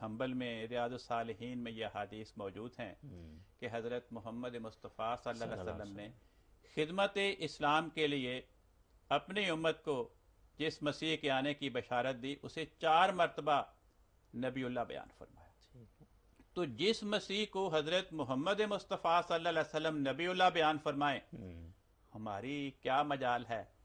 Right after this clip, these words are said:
Speaker 1: कि कलमा तो उस नबी के नाम का पढ़ें,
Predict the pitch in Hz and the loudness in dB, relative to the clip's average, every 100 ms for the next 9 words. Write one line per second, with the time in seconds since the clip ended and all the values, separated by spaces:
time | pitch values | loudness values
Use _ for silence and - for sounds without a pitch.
0 | - _ - - - - 127 - 127 139 | -20 _ -20 -20 -20 -8 -6 0 0 2
1 | 165 165 160 151 147 131 143 139 135 123 | 2 2 4 2 2 -2 0 0 0 0
2 | 123 151 147 151 156 | 0 -2 0 0 0